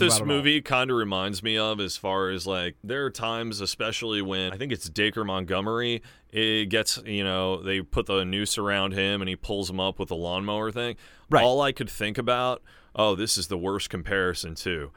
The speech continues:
Speaker 1: American Psycho two, All-American Girl with Mila Kunis, as far as
Speaker 2: Oh my
Speaker 1: quality
Speaker 2: God.
Speaker 1: level goes. As far
Speaker 2: <laughs>
Speaker 1: as quality level goes, I was thinking, oh, wow, we've gone that route.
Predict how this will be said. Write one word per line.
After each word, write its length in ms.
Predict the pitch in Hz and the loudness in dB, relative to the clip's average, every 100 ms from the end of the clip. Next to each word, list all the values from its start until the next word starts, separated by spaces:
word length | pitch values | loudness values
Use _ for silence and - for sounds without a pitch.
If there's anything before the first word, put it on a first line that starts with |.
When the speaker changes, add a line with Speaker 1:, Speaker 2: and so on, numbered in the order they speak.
| - | -4
Speaker 1:
American 500 | 107 110 127 131 123 | -2 2 2 0 2
Psycho 480 | - 110 110 113 101 | 4 4 4 2 2
two, 420 | - 117 107 104 | 0 2 4 4
All-American 760 | - 98 101 95 95 95 98 92 | 4 4 4 2 2 0 -2 -4
Girl 240 | 87 90 | 0 0
with 100 | 87 | 0
Mila 280 | 95 92 90 | 0 0 0
Kunis, 520 | - 98 85 76 - | -2 -4 -4 -4 -4
as 120 | 117 - | -4 -2
far 240 | 131 120 | -2 0
as 120 | 104 - | -2 -4
Speaker 2:
Oh 40 | |
my 40 | - | 0
Speaker 1:
quality 360 | 98 95 95 110 | 4 4 6 6
Speaker 2:
God. 180 | 107 | 4
Speaker 1:
level 300 | 90 85 82 | 4 2 0
goes. 300 | 87 80 78 - | -2 -2 -2 0
As 140 | 135 | 0
far 160 | - 190 | 0 6
Speaker 2:
<laughs> 60 | |
Speaker 1:
as 20 | 214 | 6
quality 540 | - 131 113 110 98 95 | 6 6 6 6 4 2
level 240 | 90 87 | 2 0
goes, 220 | 87 85 - | -2 -4 -2
I 140 | 151 | -2
was 240 | 170 147 - | 0 0 -2
thinking, 420 | 160 135 127 113 - - - - | -2 -2 -2 -4 -12 -20 -20 0
oh, 240 | 120 135 110 | 8 10 10
wow, 360 | 95 101 95 | 8 6 6
we've 280 | 92 110 107 | 4 2 2
gone 280 | 120 117 104 | 4 4 4
that 220 | 98 101 | 2 2
route. 320 | 87 87 82 | 2 0 0